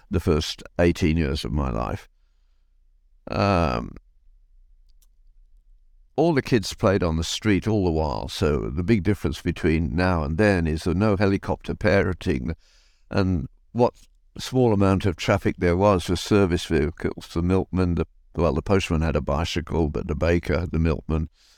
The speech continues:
uh, they came along, and the coal man delivering the coal, and those kinds of things. But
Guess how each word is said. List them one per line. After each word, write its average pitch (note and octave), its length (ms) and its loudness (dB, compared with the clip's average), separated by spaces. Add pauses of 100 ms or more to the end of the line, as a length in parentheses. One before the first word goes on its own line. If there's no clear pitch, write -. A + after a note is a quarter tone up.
(260)
uh, D#2+ 160 0
they F2+ 220 4
came D2 320 0
along, D2 540 0
and C#2 200 -6
the D#2 80 -2
coal E2+ 300 0
man D#2+ 280 2
delivering D2+ 500 0
the D2+ 100 -4
coal, C2+ 540 0
and D2 260 -4
those F#2+ 240 2
kinds E2+ 380 0
of E2 100 -6
things. E2 360 -2
But - 140 -6